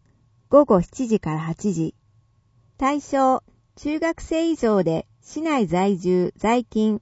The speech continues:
在学の方。定員、各会場五十人、先着。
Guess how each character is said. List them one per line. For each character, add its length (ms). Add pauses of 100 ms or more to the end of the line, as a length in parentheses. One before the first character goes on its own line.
(100)
在 240
学 240
の 120
方。 380 (760)
定 300
員、 280 (280)
各 280
会 260
場 200
五 180
十 260
人、 240 (300)
先 300
着。 460